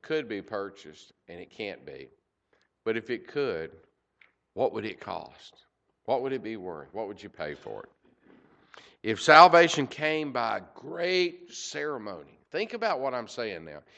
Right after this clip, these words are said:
If salvation came by great ceremony and great ritual rites, would you participate in that? Would you wear those clothes or say those vows or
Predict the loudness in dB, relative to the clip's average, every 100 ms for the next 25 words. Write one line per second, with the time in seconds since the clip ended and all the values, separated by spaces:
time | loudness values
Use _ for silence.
0 | -20 -20 -10 -10 -2 0 2 0 -2 -10
1 | -8 -8 -4 -4 -6 -8 -4 -4 -6 -12
2 | -12 -4 -2 -2 -4 -6 -8 -12 -8 -4
3 | -4 -4 -12 -8 -6 -8 -10 -12 -14 -20
4 | _ -12 -6 -4 -4 -6 -16 -18 -20 _
5 | _ _ _ -8 -8 -6 -8 -8 -4 -4
6 | -4 -6 -4 -4 -4 -8 -12 -18 -20 _
7 | _ _ _ _ _ -16 -14 -8 0 4
8 | 4 4 0 -2 4 6 6 4 0 -4
9 | -10 -2 0 2 2 0 2 4 4 4
10 | 4 2 -2 -10